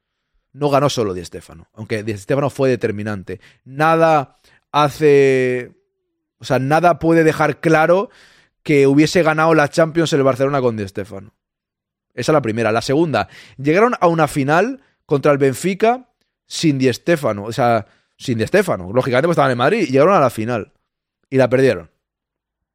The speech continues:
Han menospreciado toda la vida las Copas de Europa del Real Madrid. ¿Qué pasa? ¿Ahora son muy importantes?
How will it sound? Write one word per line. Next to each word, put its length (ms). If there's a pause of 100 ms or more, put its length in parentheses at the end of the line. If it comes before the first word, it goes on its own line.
(840)
Han 140
menospreciado 520
toda 240
la 100
vida 160
las 120
Copas 260
de 60
Europa 200
del 120
Real 200
Madrid. 240
¿Qué 120
pasa? 240
¿Ahora 260
son 180
muy 240
importantes? 720